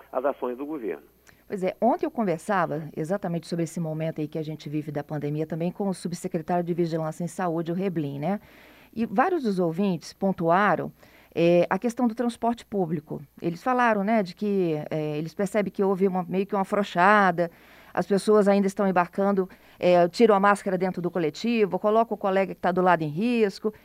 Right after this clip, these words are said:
Speaker 2: enfim. E aí, coincidentemente, houve também uma recomendação do Conselho Estadual de Saúde. Tá pedindo, né,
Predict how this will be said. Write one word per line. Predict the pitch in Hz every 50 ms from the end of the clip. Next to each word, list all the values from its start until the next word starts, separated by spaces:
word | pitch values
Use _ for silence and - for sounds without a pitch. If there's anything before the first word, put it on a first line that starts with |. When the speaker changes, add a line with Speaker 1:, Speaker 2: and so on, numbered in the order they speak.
| _
Speaker 2:
enfim. | - 233 294 - - - 202 180 - - - - - - -
E | -
aí, | 349 370 370
coincidentemente, | - 403 415 403 - 254 247 254 233 - 247 262 277 339 - - -
houve | - 262 311 359 320 294
também | - 262 233 208 202 226 269 262 196 202 -
uma | - 196 214
recomendação | 208 214 220 - 240 226 226 220 214 208 208 - 226 226
do | 214 220
Conselho | - 226 220 226 - 226 220
Estadual | 202 - - 240 233 202 214 214 214
de | 196 -
Saúde. | - - 233 220 196 190 196 190 165 160 151 147 - _ _ _ - - - - -
Tá | - 233 226
pedindo, | - 240 208 170 190 220 220 208 190 196
né, | 190 214 247 277 285